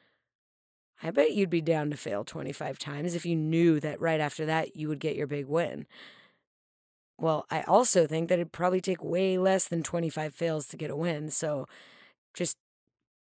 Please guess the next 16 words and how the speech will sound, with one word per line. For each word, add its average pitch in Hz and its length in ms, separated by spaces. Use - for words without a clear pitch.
jump 175 300
in 160 160
and 147 220
find 156 300
out. - 320
Another 233 300
one 208 140
of 180 40
my 165 140
favorites 156 480
is 147 160
this, - 320
and 170 100
it's 175 140
a 156 60
quote, - 480